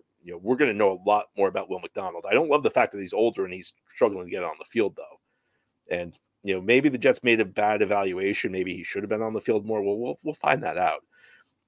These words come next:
And I do think my, while my instinct is say, to say no, I also do think that the smart teams in the N F L, when they realize they've made a mistake,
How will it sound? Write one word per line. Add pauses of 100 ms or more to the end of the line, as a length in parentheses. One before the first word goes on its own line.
And
I
do
think (260)
my,
while
my
instinct
is
say,
to
say
no, (720)
I
also
do
think
that (640)
the
smart
teams
in
the
N
F
L, (460)
when
they
realize
they've
made
a
mistake,